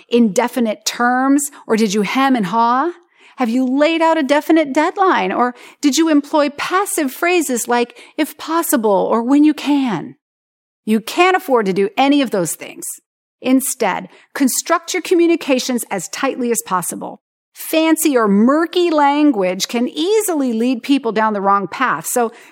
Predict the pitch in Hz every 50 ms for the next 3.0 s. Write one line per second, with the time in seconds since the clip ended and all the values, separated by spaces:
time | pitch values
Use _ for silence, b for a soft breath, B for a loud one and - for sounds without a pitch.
0 | B _ 320 392 523 571 539 370 415 427 370 294 196 - - - - - 247 311
1 | 277 226 277 285 302 339 339 339 294 330 427 453 311 247 233 226 247 262 254 240
2 | - - - 480 480 370 247 208 208 214 220 233 254 247 294 294 240 - - -